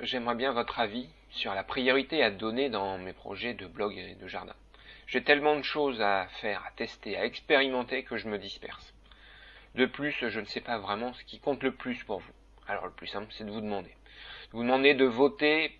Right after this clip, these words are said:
pour le pro-, le projet potager que vous voulez voir aboutir en deux mille quinze. J'ai sur le feu sept projets, dont deux qui peuvent être terminés assez rapidement. Les Wicking Beds.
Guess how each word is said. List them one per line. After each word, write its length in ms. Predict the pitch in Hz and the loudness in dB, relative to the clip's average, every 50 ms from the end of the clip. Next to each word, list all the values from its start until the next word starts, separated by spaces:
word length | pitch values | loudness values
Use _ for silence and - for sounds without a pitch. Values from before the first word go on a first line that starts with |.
| - - | -20 -12
pour 380 | - 139 147 147 143 - - - | -4 0 2 2 2 2 0 -2
le 260 | - 110 104 101 95 | -4 -2 -2 -2 -2
pro-, 400 | 87 - - - 90 - 107 98 | -4 -8 -8 -6 -4 -2 -2 -2
le 220 | 95 98 92 95 90 | -4 -6 -10 -12 -14
projet 320 | - - 110 104 101 101 | -12 -8 -6 -4 -4 -4
potager 480 | - - 139 135 131 120 107 120 139 135 | 0 0 2 4 4 4 4 4 0 0
que 100 | - 117 | -2 -6
vous 160 | 95 98 95 | -8 -8 -10
voulez 240 | 90 95 101 98 104 | -10 -6 -2 -2 -2
voir 300 | 95 107 107 - - - - | 0 0 -2 -2 -2 0 0
aboutir 540 | 127 117 113 120 120 - - - 131 120 117 | 0 0 0 -6 -10 -8 -6 -6 -6 -4 -4
en 60 | 107 | -4
deux 120 | 101 110 | -6 -6
mille 180 | 101 98 87 - | -6 -6 -10 -14
quinze. 400 | - - - - - - - - _ - - - - - - - - - - - - - - | -16 -16 -18 -18 -20 -20 -20 -20 _ -20 -20 -20 -20 -20 -20 -20 -20 -20 -18 -20 -16 -8 -2
J'ai 160 | 113 135 147 | 2 2 2
sur 220 | - - 170 156 | 4 6 6 6
le 100 | 156 156 | 6 4
feu 380 | 151 - - 170 175 180 175 170 - - | 0 -2 0 0 2 2 2 0 2 2
sept 160 | 202 - - | 2 2 2
projets, 420 | - - - 170 143 131 123 - - - - - - | 0 -2 0 0 2 2 0 -2 -4 -14 -20 -20 -10
dont 420 | - - 131 135 139 139 135 131 | -4 -2 0 2 2 2 0 -2
deux 400 | 117 107 127 139 143 143 143 135 - | 0 2 4 4 6 4 2 -2 -4
qui 100 | - - | -10 -16
peuvent 240 | - - - - - | -14 -12 -12 -10 -6
être 360 | - 117 110 - - - 92 90 | -4 -4 -4 -4 -6 -12 -12 -10
terminés 560 | - - 92 90 92 98 113 123 123 113 - | -8 -8 -8 -8 -8 -8 -6 -4 -4 -4 -4
assez 240 | - 113 - - 127 | -6 -8 -6 -6 -6
rapidement. 380 | - - - 98 98 - - - - - - - - - - - - - - - - - - - - - - - - - | -6 -6 -8 -10 -16 -16 -18 -20 -20 -20 -20 -20 -20 -20 -20 -20 -20 -20 -20 -20 -18 -18 -18 -18 -18 -18 -20 -14 -2 4
Les 100 | 135 151 | 4 4
Wicking 480 | 147 196 175 - - 180 170 160 135 | 4 4 0 -2 -4 -4 -2 2 4
Beds. 300 | 131 117 104 101 92 - | 6 6 6 4 0 -8